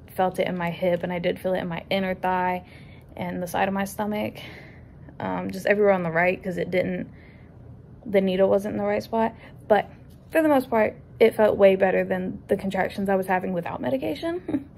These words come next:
<laughs> I was having, like, fifty to seventy-five contractions without medication. So when I got the medication, when I got up to a hundred contractions,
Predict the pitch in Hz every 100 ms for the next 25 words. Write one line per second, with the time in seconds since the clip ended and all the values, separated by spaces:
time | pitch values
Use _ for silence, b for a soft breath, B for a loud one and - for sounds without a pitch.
0 | - - - 233 277 277 269 254 - B
1 | B - - - - - - - 240 220
2 | 220 214 208 202 185 185 196 214 220 -
3 | - - - 269 262 269 269 - 269 262
4 | 262 269 269 262 262 277 262 269 262 B
5 | B - 202 196 190 196 190 190 196 -
6 | - - - - 196 190 220 226 240 277
7 | 269 294 285 277 - - - - - -
8 | B B B - 220 202 196 196 - 196
9 | 185 175 180 180 180 - 196 190 - -
10 | 220 226 226 -